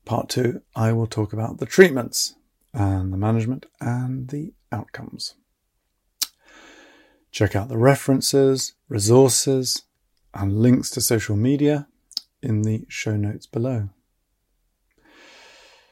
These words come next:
Just to say, any advice, diagnoses, treatments that I mention should only be considered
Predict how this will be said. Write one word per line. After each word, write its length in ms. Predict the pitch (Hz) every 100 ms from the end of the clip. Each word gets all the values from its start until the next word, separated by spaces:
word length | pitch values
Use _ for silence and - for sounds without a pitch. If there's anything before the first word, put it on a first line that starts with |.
| _ _
Just 260 | - 104 -
to 40 |
say, 380 | - 156 190 190 _ _
any 240 | - 113 107
advice, 680 | 101 127 175 190 - - - 233 -
diagnoses, 1000 | - 104 101 147 151 160 156 151 - -
treatments 460 | - 151 156 147 -
that 120 | 143
I 100 | 127
mention 480 | 127 180 175 139 175 _ _ _ _ _ _ _ _ _ _ - -
should 180 | - 113
only 220 | 139 160
be 100 | 156
considered 640 | 160 170 - 175 131 104